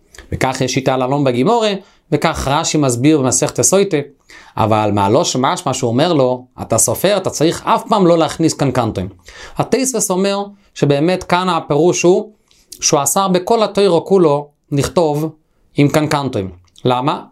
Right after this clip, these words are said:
או מדאורייתא, כי לומדים בגזירו שווה מסוטה, שכמו שם צריך להיות כתוב כך, כך כל התוירו, או שזה מדרבנן, מדאורייתא רק פרשה סוטה אסור.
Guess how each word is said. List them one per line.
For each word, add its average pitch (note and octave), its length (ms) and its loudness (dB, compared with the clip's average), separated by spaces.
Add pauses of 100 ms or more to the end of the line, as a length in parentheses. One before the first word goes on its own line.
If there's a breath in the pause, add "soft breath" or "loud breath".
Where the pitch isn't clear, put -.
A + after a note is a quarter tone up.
(320 loud breath)
או B3 120 2
מדאורייתא, F#3 840 -2
כי D#3+ 80 0
לומדים D#3 300 0
בגזירו D#3 340 2
שווה F3+ 260 0
מסוטה, F3 520 2 (500 soft breath)
שכמו E3 380 2
שם G#3+ 300 0
צריך F#3+ 220 0
להיות F3+ 140 0
כתוב E3+ 340 -4
כך, D3+ 400 -6
כך D3 200 -4
כל C#3 160 2
התוירו, F#3+ 500 0
או B3+ 100 2
שזה A#3 200 0
מדרבנן, G3 600 2
מדאורייתא G#3 500 2
רק G#3 180 0
פרשה G3+ 280 0
סוטה E3 360 0
אסור. A2 260 -4